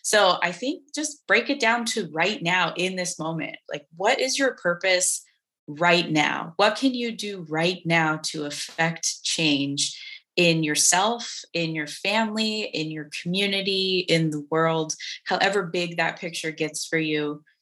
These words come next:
What's one thing you can do right now? Maybe it's as simple as just, like, spending some time with your kids, not on your phone, not busy thinking about other things, but just looking in their eyes and connecting with them and asking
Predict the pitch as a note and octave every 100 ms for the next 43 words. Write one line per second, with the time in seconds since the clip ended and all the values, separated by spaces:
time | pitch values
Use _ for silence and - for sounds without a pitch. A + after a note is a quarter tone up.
0 | _ _ _ G#3 G#3 F#3 F#3 F#3 F#3 F3
1 | E3 D#3+ E3+ D#3+ D3+ D3 D3 C3+ C#3 D3+
2 | E3+ G#3 D4 E4+ D4 C#4+ - G#3+ A3 A3
3 | F3+ E3+ - F3 - E3 D#3 - _ _
4 | _ _ _ _ _ _ _ - - F#3
5 | G3 A#3+ A3+ A#3 G#3+ F#3 G3 G#3 F#3 F#3
6 | F#3 F3 - G3+ E3 E3 - D3 D#3+ G3
7 | A3+ A3+ G#3+ - F#3 F#3 F3+ F3+ F3+ F3+
8 | _ - _ E3 F3+ G3+ G#3+ G#3 G3+ F#3+
9 | - G3+ G3 G3+ F#3+ F3+ F3+ F3 F3+ F3
10 | F3 E3+ E3 D#3+ E3 - D#3 E3+ - G#3
11 | G3+ G3 F#3 - E3 E3 D#3+ D#3+ - D#3+
12 | - - E3 E3+ - F3+ F3 F3 F3 E3+
13 | D#3+ D3+ D#3 D#3+ - E3+ E3 D#3+